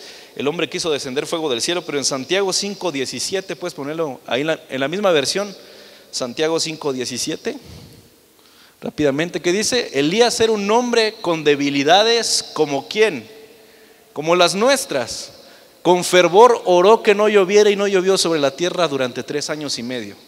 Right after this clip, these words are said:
Si se dan cuenta, primero nos dan a entender, era igual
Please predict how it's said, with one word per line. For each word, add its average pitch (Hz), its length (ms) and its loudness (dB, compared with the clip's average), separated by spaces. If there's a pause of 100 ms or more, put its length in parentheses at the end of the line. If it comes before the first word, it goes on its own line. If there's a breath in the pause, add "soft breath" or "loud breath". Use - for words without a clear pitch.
(1040)
Si - 140 -8
se 196 100 0
dan 208 140 -2
cuenta, 208 260 -2
primero 202 400 -4
nos 202 120 -6
dan 208 160 -6
a 208 40 -8
entender, 170 460 -6 (520 loud breath)
era 214 200 0
igual 240 580 -6